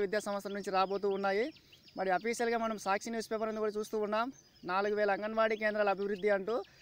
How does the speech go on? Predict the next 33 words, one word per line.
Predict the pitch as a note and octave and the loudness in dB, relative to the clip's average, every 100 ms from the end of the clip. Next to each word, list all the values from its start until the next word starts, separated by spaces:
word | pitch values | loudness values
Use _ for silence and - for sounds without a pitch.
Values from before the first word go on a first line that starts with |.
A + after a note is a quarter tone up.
| - - | -20 -20
స్కూళ్ల | - A3 B3 A#3+ | -8 -4 -2 4
తరహాలో | A3+ A3+ A3+ A#3+ A3 | 6 6 6 4 2
నాడు | G#3 A3+ A3+ | 2 2 0
నేడు | A3 G#3 | 0 2
ద్వారా | G#3+ G#3+ | 2 2
సదుపాయాలు, | G3+ F#3+ G#3 G3+ G#3 B3+ - - - - | -2 0 4 4 4 0 -4 -18 -20 -8
సీఎం | A3 A#3+ A3+ | -2 0 2
జగన్ | A3+ A#3 | 0 0
సమీక్షలో | G#3+ A3 - A#3 A3+ | -2 -4 -2 -2 2
పలు | G#3+ G3 | 0 0
కీల-, | G#3 A3 G#3+ - | -2 -2 -4 -2
కీలక | G#3 A3 G#3 | 0 0 0
నిర్ణయాలు, | G3+ G#3 G#3 G#3+ B3 | 0 4 4 4 0
చిన్నారుల | G#3 G#3 A3 A3+ A3+ - | -4 0 2 2 2 2
ప్రీ | A3 A3+ - | -2 -2 0
ప్రైమరీ | G#3+ A3 G#3+ | 0 0 -4
స్కూల్స్ | - G#3 - | -6 -4 -4
సంబంధించి | G3+ G3+ G3 A#3 | -2 -2 -2 -2
ప్రత్యేక | F#3 G#3+ G#3 F#3 | 0 0 -2 -2
దృష్టి, | F#3+ - C4+ F#4+ - - - _ | -6 -4 -6 -6 -18 -20 -20 _
ప్రత్యేక | F#3 F#3+ A#3+ A#3+ A#3 | -8 -2 0 0 0
పాఠ్య | G3+ G#3 A3+ | 0 0 0
ప్రణాళిక | A3 G#3+ A3 G#3+ G#3 | -2 -2 0 2 2
బాధ్యతలు | F#3 G3 G#3+ G#3 | 2 0 0 -2
విద్యాశాఖకు. | F3+ G#3 G#3+ G#3 G3+ G#3 A#3+ | 2 2 2 0 -2 -2 -4
ఇకపై | G3+ G3+ G#3+ | -2 0 0
వైఎస్ఆర్ | G3 G#3 A3 A3+ G#3 | 4 2 2 0 0
ప్రీ | G3+ G#3 | -2 0
ప్రైమరీ | G#3+ G#3+ - | 0 -2 -4
స్కూల్స్గా | G#3 G3+ G#3+ G3+ | -4 -2 0 0
అంగన్వాడీలను | G3+ G3+ G3 G3+ G3 | 0 2 2 2 0
చూస్తున్నాం | G3 G3+ G3 G3 | -2 -2 -4 -2
ఫ్రెండ్స్. | A#3 | -2